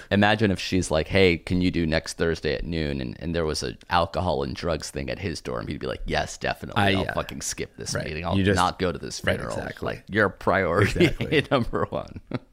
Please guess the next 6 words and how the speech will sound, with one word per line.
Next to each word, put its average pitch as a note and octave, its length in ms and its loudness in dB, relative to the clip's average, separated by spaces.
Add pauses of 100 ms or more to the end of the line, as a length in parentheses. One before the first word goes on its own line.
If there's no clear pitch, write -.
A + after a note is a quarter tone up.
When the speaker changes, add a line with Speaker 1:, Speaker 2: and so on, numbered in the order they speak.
(680)
Speaker 2:
Yeah. F#2+ 200 0 (300)
I G#2+ 80 4
love G2 340 6
you, E2+ 260 -8 (160)
girl. - 340 2
<laughs> - 40 -2